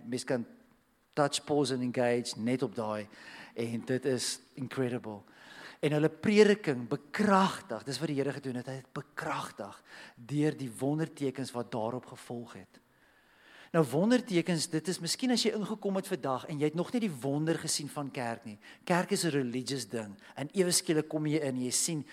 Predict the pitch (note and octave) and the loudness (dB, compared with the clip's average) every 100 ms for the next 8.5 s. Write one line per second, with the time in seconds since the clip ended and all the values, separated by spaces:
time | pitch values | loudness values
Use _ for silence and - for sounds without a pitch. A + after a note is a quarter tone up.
0 | - D3 C#3+ - D#3+ D3+ - D3 B2+ A2+ | -8 -4 -2 6 6 6 0 -2 -2 -4
1 | G2+ G2 - - C3+ C#3 C#3 C#3+ C#3 A#2+ | -4 -8 -20 -10 -2 -2 0 -2 -2 -4
2 | - - - - C#3+ C3 - - - D3 | -16 -20 -8 -8 -6 -4 -4 -4 -8 -4
3 | - D#3 C3 G3 A#3+ - A2+ - - - | 0 0 0 0 0 -2 -6 -8 -16 -20
4 | - C#3+ - G#3+ F3 F#3+ D#3 - - - | -6 0 4 4 4 2 0 0 -10 -18
5 | G#2 C3+ G3 E3 C3+ C#3 - - - - | 4 10 10 10 6 2 0 -20 -20 -10
6 | D3 D#3 - D#3+ G3 B3 G3+ - A#2+ A2+ | 0 0 2 8 10 12 10 6 -4 -6
7 | - - - - D3 - - D#3+ - - | -12 -20 -20 -10 -4 -4 -2 -6 -6 -10
8 | G#3+ C#4 A#3+ C#3 B2+ | 0 4 4 2 -4